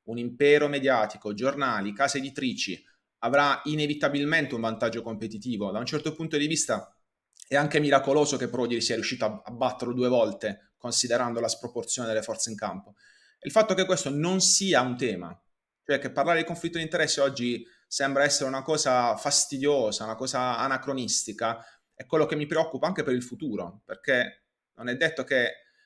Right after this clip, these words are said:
non possa emergere un altro l-, leader che ha conflitti di questa natura. Questa è la seconda cosa che sicuramente in termini di eredità lascia.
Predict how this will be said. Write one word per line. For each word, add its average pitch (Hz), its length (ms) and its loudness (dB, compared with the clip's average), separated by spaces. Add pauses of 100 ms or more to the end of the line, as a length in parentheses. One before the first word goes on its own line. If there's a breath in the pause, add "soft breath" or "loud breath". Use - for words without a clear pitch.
(100)
non 127 180 -6
possa 147 260 4
emergere 127 480 2
un 131 160 0
altro 135 540 0
l-, 120 440 -4
leader 147 540 4
che 131 140 -2
ha 127 440 2
conflitti 123 460 -6
di 113 80 -4
questa 117 260 -4
natura. 104 560 -8
Questa 175 280 2
è - 20 4
la 131 60 2
seconda 123 360 -2
cosa 123 220 -6
che 113 80 -10
sicuramente 123 540 -6
in 113 60 -10
termini 120 400 -6 (300 soft breath)
di 117 140 -4
eredità 117 400 0
lascia. 113 600 0